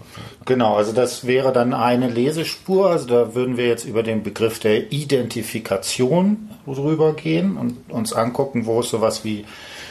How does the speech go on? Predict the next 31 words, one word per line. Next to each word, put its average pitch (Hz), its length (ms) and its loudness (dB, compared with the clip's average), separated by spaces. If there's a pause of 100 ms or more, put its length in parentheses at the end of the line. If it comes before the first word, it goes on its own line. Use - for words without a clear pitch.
(180)
Identifikation 120 1200 0
gibt. 190 280 0
Ich - 120 -6
hätte 147 220 2
noch 147 300 0
zwei 120 380 2
andere 185 600 2 (500)
Geschichten. 180 720 -2
Also, 131 440 2
ähm, 127 380 2
ich - 160 -10
hab 143 180 -2
den 139 220 0
Film 151 440 -2
so 156 120 2
gesehen, 143 440 0
gerade 139 440 4
in 120 180 -4
Hinblick 139 600 0
auf, 113 500 2
ähm, 110 460 -2 (380)
Blue 123 200 2
Velvet, 135 640 2
den 123 160 -2
wir 117 80 0
ja 113 120 4
beim 110 180 0
letzten - 320 -2
Mal 113 160 0
besprochen 110 520 -4
haben. 120 420 -2